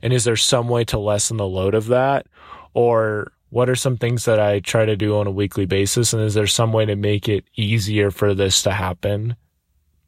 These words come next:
You know? And just what are some things that I do all the time that I don't need to do? <laughs> You know, there, there,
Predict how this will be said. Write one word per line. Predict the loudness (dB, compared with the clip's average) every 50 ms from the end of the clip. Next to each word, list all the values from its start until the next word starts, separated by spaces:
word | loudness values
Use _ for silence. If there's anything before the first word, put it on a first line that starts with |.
| _ _ _ _ _ _ _ _ _ _ _ _ _ _ _ _ _ _ _ _ _ _ _ _ -2
You | -2 0 0
know? | 2 0 0 0 -2 -4 -8 -16 -20 -18 -18 -18 -20 -20 -20 _ _ _
And | -2 0 0 0 0 -2 -2 -4 -4
just | 0 0 0 0 0 -2 -2
what | 0 0
are | 0 0
some | -2 -4 -4 -4
things | -4 -4 -2 0
that | 0 0
I | 0 0
do | 0 2 2
all | 2 2 2
the | 0 -2
time | -2 -2 -2 -2 0 0
that | 0 0 2
I | 0 0
don't | 0 -2 -2 -2 -2
need | -4 -2 -2
to | 0
do? | 0 0 0 -2 -2 -2 0
<laughs> | 2 2 2
You | 2 0 -2 -2
know, | -2 -2 0
there, | 0 0 0
there, | 0 -2 -4